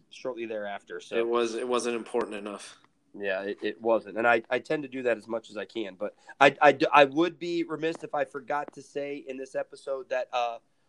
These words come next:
Speaker 1: the Golden State Warriors still suck. So I just wanted to pass that along.
Speaker 2: They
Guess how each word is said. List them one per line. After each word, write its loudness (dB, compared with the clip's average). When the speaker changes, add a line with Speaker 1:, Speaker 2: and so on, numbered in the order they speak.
Speaker 1:
the -8
Golden -2
State -6
Warriors -6
still -6
suck. -2
So -4
I -2
just -10
wanted -4
to -10
pass -4
that -4
along. 0
Speaker 2:
They -2